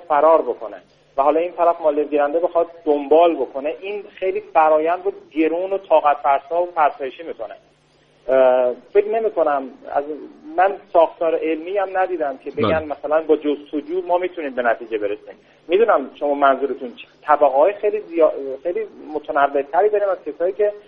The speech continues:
Speaker 1: اه، به ثروت‌های افسانه‌ای و بادآورده دست پیدا می‌کنن و اصلاً هیچ جا مشخص نمیشه که از کجا اومده و چجوری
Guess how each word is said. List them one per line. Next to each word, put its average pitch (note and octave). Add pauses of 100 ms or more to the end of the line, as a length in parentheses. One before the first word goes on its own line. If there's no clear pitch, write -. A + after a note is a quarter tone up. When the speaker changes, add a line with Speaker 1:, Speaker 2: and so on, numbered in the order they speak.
(280)
Speaker 1:
اه، A#2+
به D3+
ثروت‌های D3
افسانه‌ای D3+
و G3 (140)
بادآورده C#3+
دست E3+
پیدا G3
می‌کنن F#3+
و E3+
اصلاً F#3+
هیچ A3 (200)
جا G3
مشخص E3+ (100)
نمیشه F#3+
که F3 (320)
از C3+ (100)
کجا D#3
اومده E3
و D#3
چجوری C3+